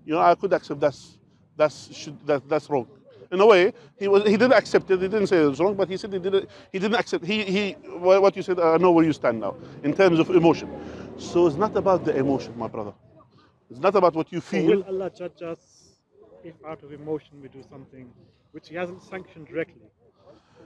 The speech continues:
Speaker 1: Allah will judge us, Allah will judge us, my brother, if we innovate something and think we are doing something good.
Speaker 2: Why
Speaker 1: If
Speaker 2: doesn't
Speaker 1: we
Speaker 2: cause,
Speaker 1: break,
Speaker 2: does it cause harm?
Speaker 1: love the family of the Prophet sallallahu alaihi
Speaker 2: If
Speaker 1: wasallam.
Speaker 2: someone cr-, you know,
Speaker 1: Akhi, cry,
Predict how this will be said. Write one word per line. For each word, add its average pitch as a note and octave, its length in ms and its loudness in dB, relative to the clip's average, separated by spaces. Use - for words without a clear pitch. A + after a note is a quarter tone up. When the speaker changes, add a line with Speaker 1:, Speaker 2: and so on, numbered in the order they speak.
Speaker 1:
Allah D3+ 520 -2
will C3 180 -4
judge D#3 260 -6
us, - 340 -12
Allah D3+ 240 0
will C#3+ 140 0
judge D3 240 -6
us, B2 120 -10
my A#2+ 140 -8
brother, D#3 280 -8
if C#3+ 240 -8
we E3+ 140 -8
innovate C#3 520 -4
something C3+ 480 -10
and A#2+ 200 -10
think C3 260 -14
we B2+ 60 -12
are A2+ 100 -8
doing A#2+ 280 -12
something A2 360 -20
good. G2+ 140 -20
Speaker 2:
Why A#3 100 -20
Speaker 1:
If A#3+ 80 -12
Speaker 2:
doesn't A#3 180 -12
Speaker 1:
we F#3 180 -2
Speaker 2:
cause, G3+ 120 -6
Speaker 1:
break, D#3+ 180 -4
Speaker 2:
does - 100 -20
it - 140 -20
cause G3+ 180 -14
harm? F3 420 -8
Speaker 1:
love G#3+ 240 0
the C#3 200 -4
family G3+ 400 -4
of D#3 140 -4
the D#3+ 80 -4
Prophet G3+ 320 -12
sallallahu C3+ 400 -4
alaihi A2+ 100 -4
Speaker 2:
If G#2 120 -14
Speaker 1:
wasallam. F#2 140 -18
Speaker 2:
someone E3 240 -14
cr-, - 200 -20
you C3+ 80 -20
know, B2 420 -20
Speaker 1:
Akhi, D3 180 -14
cry, G#3 560 0